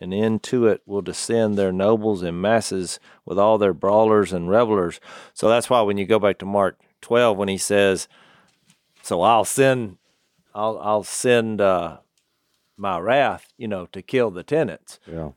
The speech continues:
Speaker 1: So it's the same application. And look, and, and you say, "Well, why?" He explains it. Verse sixteen, "But the Lord Almighty will be exalted by his justice,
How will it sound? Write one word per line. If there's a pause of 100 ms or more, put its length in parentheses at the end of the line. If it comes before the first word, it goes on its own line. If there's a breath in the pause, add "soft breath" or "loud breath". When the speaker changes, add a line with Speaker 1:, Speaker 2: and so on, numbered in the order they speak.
Speaker 1:
So
it's
the
same
application. (340 loud breath)
And
look, (180)
and,
and
you
say,
"Well,
why?"
He
explains
it. (1500 soft breath)
Verse
sixteen,
"But
the
Lord
Almighty
will
be
exalted
by
his
justice,